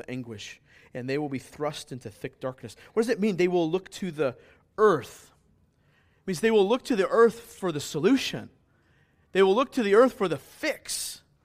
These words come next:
<clears throat> to take care of the darkness, to find the solution.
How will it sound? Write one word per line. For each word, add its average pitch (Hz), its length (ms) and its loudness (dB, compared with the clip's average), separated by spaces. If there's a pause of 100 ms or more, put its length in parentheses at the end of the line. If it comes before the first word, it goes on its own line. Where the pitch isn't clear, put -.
(500)
<clears throat> - 340 -10
to 226 100 0
take 254 200 2
care 269 260 2
of 269 100 4
the 240 80 6
darkness, 180 1000 -2 (1080)
to - 80 -4
find 262 420 0
the 233 40 -2
solution. 240 800 -2